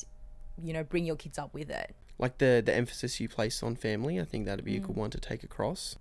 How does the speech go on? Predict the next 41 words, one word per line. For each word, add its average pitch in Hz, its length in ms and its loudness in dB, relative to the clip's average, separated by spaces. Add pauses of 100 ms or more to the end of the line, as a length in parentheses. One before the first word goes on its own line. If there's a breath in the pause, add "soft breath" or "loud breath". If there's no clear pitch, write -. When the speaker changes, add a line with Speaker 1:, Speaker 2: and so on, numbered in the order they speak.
(120)
Speaker 2:
The 123 80 -2
generosity 120 580 4
that 117 100 0
you 113 140 0
guys 110 260 0
sort - 160 -2
of 113 80 -6
show 117 440 0 (760 soft breath)
each 120 160 0
other, 131 200 4
like, 117 300 -2
you 113 220 2
and 110 140 2
your 110 100 0
cousins 113 460 -2
are 113 100 2
always, 107 420 2
like, 107 300 -2 (480 soft breath)
even 175 240 6
Frank 156 320 4
was 147 120 2
talking 123 340 2
about 113 200 4
it 107 100 0
the 110 100 4
other 110 160 4
day 104 200 2
at - 100 -2
dinner, 104 300 0
talking 110 320 0
about, 104 160 2
like, 98 200 -2
how 110 120 0
he 117 140 0
was 107 140 -2
shopping - 420 0
in 101 80 0
the 98 80 -2
Black 107 260 -4
Friday 92 360 -2
sales, - 500 -2